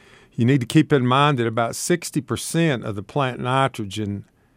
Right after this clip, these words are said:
if we plow that under, so if we had a crop of crimson clover and we plowed that under in the spring as a, what's referred to as a green manure crop,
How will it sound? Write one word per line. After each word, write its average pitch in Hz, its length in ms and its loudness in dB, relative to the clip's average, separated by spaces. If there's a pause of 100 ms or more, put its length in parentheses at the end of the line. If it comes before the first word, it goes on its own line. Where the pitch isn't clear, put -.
(240)
if 120 200 -6
we 131 200 4
plow 156 500 4
that 139 260 2
under, 131 580 -2
so 113 280 -2
if 101 160 -4
we 143 140 0
had 131 240 2
a 101 100 -2
crop 135 400 0
of 107 180 -8
crimson 147 480 -2
clover 113 600 -2 (520)
and 110 200 -2
we 110 140 2
plowed 131 540 2
that 127 200 0
under 123 340 2
in 127 140 0
the 123 80 -2
spring 117 520 0
as 107 140 -2
a, 110 40 -4
what's 117 500 -6
referred 117 360 0
to 107 100 -2
as 113 120 0
a 104 80 -2
green 123 400 2
manure 120 400 2
crop, 95 500 -4